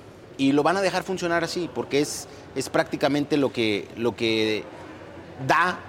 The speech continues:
a lo que viene al siguiente paso, que va a ser, pues, una... No puedo, no puedo decir la palabra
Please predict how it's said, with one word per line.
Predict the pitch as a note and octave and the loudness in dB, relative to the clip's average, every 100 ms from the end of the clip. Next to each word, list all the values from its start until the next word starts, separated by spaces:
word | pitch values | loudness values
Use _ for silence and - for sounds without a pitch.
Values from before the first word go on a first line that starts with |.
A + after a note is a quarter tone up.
| - - - - - - - - | -18 -18 -20 -18 -18 -18 -10 0
a | C3+ | 2
lo | C3 | 2
que | B2+ | 2
viene | B2+ C#3+ D3 | 2 4 4
al | C3 A2 | 2 2
siguiente | A#2 B2 A#2+ | 0 0 0
paso, | - B2+ C3 B2 | 2 2 2 0
que | A2+ | 2
va | A2 | 2
a | |
ser, | A#2 A#2 A#2 - - - - | 2 0 -2 -12 -16 -10 -2
pues, | A2 B2+ | -2 0
una... | B2+ C3+ C3 A2+ - - - - - - - - - B2+ | 2 4 4 2 -2 -10 -18 -18 -18 -18 -18 -16 -12 0
No | C#3+ D3+ E3+ E3 | 4 6 6 4
puedo, | F#3+ F#3 | 4 4
no | F#3 G3+ | 4 4
puedo | G#3 | 4
decir | G3+ G3 | 4 6
la | G3 | 4
palabra | F3 E3 E3+ F3+ | 6 6 6 6